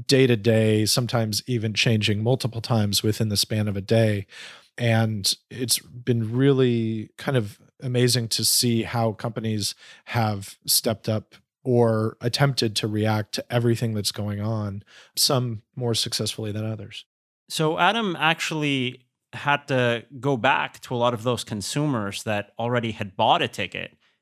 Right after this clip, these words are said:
Speaker 2: and communicate these changes, in many cases, real time as they're happening, right? Sometimes with no clear game plan.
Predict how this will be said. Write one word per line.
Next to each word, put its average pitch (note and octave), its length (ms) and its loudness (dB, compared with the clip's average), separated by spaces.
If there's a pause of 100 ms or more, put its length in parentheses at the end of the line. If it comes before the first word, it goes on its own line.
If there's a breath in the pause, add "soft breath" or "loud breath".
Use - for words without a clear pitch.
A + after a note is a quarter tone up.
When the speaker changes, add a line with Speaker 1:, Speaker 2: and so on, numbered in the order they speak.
(140)
Speaker 2:
and A#2 340 2
communicate C3+ 800 2
these A#2 220 -6
changes, B2+ 800 -2 (240)
in C#3 120 -4
many A3 200 -4
cases, C#3+ 500 -2
real C#3+ 220 0
time C#3+ 580 0
as G2+ 160 -6
they're G#2 220 -2
happening, A2+ 520 -2
right? A2+ 300 0
Sometimes B2+ 460 -2
with A2+ 120 -8
no B2 140 -2
clear B2 320 -6
game A#2 340 2
plan. G#2 380 -6